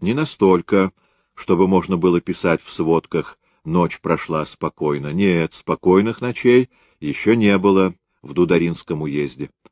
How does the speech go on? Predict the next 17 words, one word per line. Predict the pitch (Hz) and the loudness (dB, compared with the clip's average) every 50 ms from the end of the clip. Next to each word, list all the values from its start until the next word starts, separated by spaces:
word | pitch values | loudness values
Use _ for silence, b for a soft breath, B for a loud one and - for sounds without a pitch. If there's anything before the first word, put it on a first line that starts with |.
| _ _ _ _ _ - | _ _ _ _ _ -18
и | - | -18
спокойные | - - - 78 73 - 90 101 117 120 131 139 139 | -14 -8 -8 -8 -2 2 4 4 4 6 4 4 2
дни | 123 95 87 87 90 98 104 104 - _ _ _ _ _ _ | 2 2 0 2 2 2 2 0 -4 _ _ _ _ _ _
выпадали | _ 78 85 - - 87 80 76 80 80 78 78 76 78 - _ | _ -4 -2 0 0 0 0 0 0 -2 0 -2 -4 -4 -6 _
редко. | _ 78 73 71 67 67 - _ _ - 67 62 _ _ _ _ _ _ _ _ _ _ _ _ _ _ _ _ _ _ _ _ _ _ _ _ _ _ | _ -6 -6 -4 -6 -6 -8 _ _ -16 -16 -16 _ _ _ _ _ _ _ _ _ _ _ _ _ _ _ _ _ _ _ _ _ _ _ _ _ _
Бандами | _ - - 98 117 123 123 113 117 113 117 113 110 113 110 - _ _ _ _ _ _ _ _ _ | _ -4 0 0 2 2 4 4 4 4 4 2 0 0 -2 -8 _ _ _ _ _ _ _ _ _
ещё | - 76 76 - - - 98 92 | -10 -10 -8 -6 -2 0 0 0
кишмя | - - 92 - - - 90 85 90 104 110 | 2 0 -2 -2 -2 -4 -2 0 0 0 0
кишела | - - 107 98 - - 107 98 101 98 98 | -2 -4 -8 -8 -2 0 2 2 2 2 -2
вся | - - - 92 87 92 | -4 -6 -6 -4 -4 -4
тайга | 92 - 95 92 90 78 73 82 82 87 87 - _ _ _ _ _ _ _ _ - | -4 -4 -4 -4 -4 -2 -2 0 0 0 -2 -4 _ _ _ _ _ _ _ _ -8
вокруг | 71 73 73 - - 78 80 78 76 | -6 -6 -6 -4 -4 -4 -4 -4 -4
Дударей. | 78 78 73 78 76 69 67 67 65 62 - _ _ _ _ _ _ _ _ _ _ _ _ _ _ _ _ _ _ _ _ _ _ _ _ _ | -6 -6 -4 -4 -4 -4 -4 -6 -6 -8 -12 _ _ _ _ _ _ _ _ _ _ _ _ _ _ _ _ _ _ _ _ _ _ _ _ _
Они | 85 95 110 127 | -4 0 0 2
убивали | 120 110 95 90 90 82 87 85 82 80 78 - - _ _ _ | 2 2 2 2 2 4 4 4 4 2 0 -2 -6 _ _ _
сельских | - - - 92 90 85 78 - - 90 - - | -18 -4 -2 0 0 0 -2 -4 -6 -6 -4 -4
активистов, | 80 76 - - 80 78 80 92 92 - - 90 82 - _ | -6 -6 -4 -6 -4 -2 -2 -4 -4 -6 -8 -10 -10 -10 _